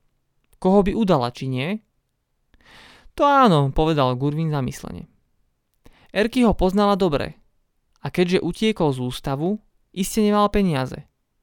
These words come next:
Potreboval peniaze. Skáre prikývol.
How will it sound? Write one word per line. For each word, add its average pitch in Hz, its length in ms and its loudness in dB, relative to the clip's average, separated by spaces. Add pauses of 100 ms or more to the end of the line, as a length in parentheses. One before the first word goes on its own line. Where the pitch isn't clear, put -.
(920)
Potreboval 147 500 2
peniaze. 156 540 -4 (1700)
Skáre 202 340 -2
prikývol. 143 640 -6